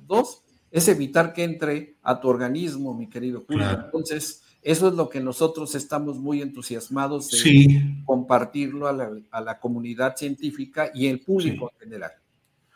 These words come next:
Speaker 2: Gracias, doctor. Eh, evidentemente lo veo, solamente lo, lo, lo reitero. La idea es tener el, eh, protector nasal que ustedes
Speaker 1: Así es.
Speaker 2: dos tienen en este momento y usar también,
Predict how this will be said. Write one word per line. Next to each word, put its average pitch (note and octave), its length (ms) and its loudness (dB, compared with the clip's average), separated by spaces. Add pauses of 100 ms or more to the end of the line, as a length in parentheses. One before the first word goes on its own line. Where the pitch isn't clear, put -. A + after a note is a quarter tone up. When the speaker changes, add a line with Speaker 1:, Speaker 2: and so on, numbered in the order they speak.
(140)
Speaker 2:
Gracias, C3+ 340 4
doctor. C#3+ 420 6 (200)
Eh, C#3+ 320 8
evidentemente D3+ 800 8
lo B2+ 160 4
veo, D#3+ 260 6
solamente C3+ 580 2
lo, A2+ 400 -4 (280)
lo, A#2+ 340 -6
lo A#2+ 180 -2
reitero. C#3+ 720 -2 (240)
La B2 180 0
idea D#3 360 0
es D#3 340 -4
tener D#3+ 680 -2 (160)
el, B2+ 460 -2
eh, A2+ 400 -2 (240)
protector C#3+ 600 -4
nasal C#3+ 800 -2
que B2 100 -8
ustedes C#3 280 0
Speaker 1:
Así C#3 100 6
es. B2+ 40 2
Speaker 2:
dos C#3 240 -2
tienen C3 320 0
en A#2+ 120 -2
este B2+ 200 -6
momento D3+ 560 -4 (220)
y C3+ 100 0
usar E3 380 0
también, E3 600 0